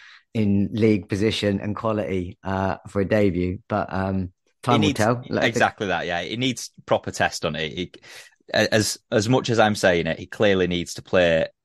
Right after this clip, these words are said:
Speaker 2: your better teams, and obviously we play Forest this week as well. So that's the, the test for him. I'm sure he'll come on at some point and play a part. Um,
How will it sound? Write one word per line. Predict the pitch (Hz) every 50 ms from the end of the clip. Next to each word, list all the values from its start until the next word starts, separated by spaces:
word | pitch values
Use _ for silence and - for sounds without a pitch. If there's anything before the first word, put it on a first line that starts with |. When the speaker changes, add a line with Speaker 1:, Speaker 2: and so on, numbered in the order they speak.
| _ _
Speaker 2:
your | - 82 - - 104 101 85
better | 104 90 80 - - 87
teams, | 82 82 82 80 -
and | - 90 90 87
obviously | 85 82 87 - - 87
we | 85 82
play | - - 90 82
Forest | - - 104 95 85 85 82 - -
this | 90 87 -
week | - 85 78 - - -
as | 82 -
well. | 92 85 80 80 78 98
So | - - 85 82 82 80 69 - - -
that's | - 95 107 - - -
the, | - 101 90 - -
the | 90
test | - - 92 85 - - -
for | 87
him. | 80 80
I'm | 80
sure | 78 - 92 87
he'll | 82 82 80 - - - - _ _ -
come | - 92
on | 87 85
at | 82 -
some | - 90 82
point | - - 82 80 78
and | - -
play | - 87 82
a | 82
part. | - - 87 82 82 - - - - - - - _ _
Um, | 92 90 90 87 82 82 80 78